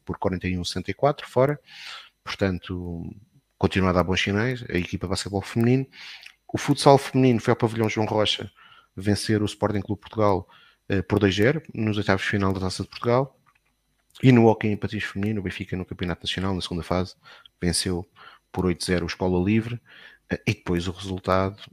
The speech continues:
eh, inadmissível do fim de semana, que é o Benfica ir jogar ao Dragão e, e, e perder, pá, no Campeonato Nacional masculino por sete um. Neste momento o Benfica está em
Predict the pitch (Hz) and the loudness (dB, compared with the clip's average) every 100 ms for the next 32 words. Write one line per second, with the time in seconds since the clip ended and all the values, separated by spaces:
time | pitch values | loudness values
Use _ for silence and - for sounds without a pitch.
0 | _ 90 92 92 90 - 104 101 98 90 | _ -6 -4 -4 -6 -2 0 4 4 2
1 | 92 87 - 90 90 87 90 95 90 92 | -2 -4 -4 -4 -4 -4 -6 -8 -8 -6
2 | 87 98 - _ _ _ _ - _ _ | -6 -6 -12 _ _ _ _ -20 _ _
3 | - 104 98 98 101 104 104 - 107 - | -8 -4 -2 0 -2 -2 -4 -6 -8 -6
4 | 110 107 113 110 110 107 107 110 110 - | -4 -2 -2 -2 0 -2 -2 -2 -6 -6
5 | 107 101 98 95 90 - - 78 76 78 | -6 -4 -4 -4 -4 -6 -8 -10 -6 -8
6 | 80 - 76 80 80 80 _ _ _ 76 | -8 -6 -4 -4 -4 -8 _ _ _ -6
7 | 80 - - 85 80 - - 85 80 82 | -6 -8 -8 -6 -6 -6 -8 -4 -4 -6
8 | - - 82 82 - - - 80 - 78 | -8 -6 -6 -6 -10 -10 -4 -4 -4 -8
9 | 62 - - - - - _ 92 87 95 | -10 -14 -20 -20 -20 -20 _ -2 0 -4
10 | 87 87 87 - 85 - 85 82 | -4 -4 -6 -6 -8 -4 -2 -2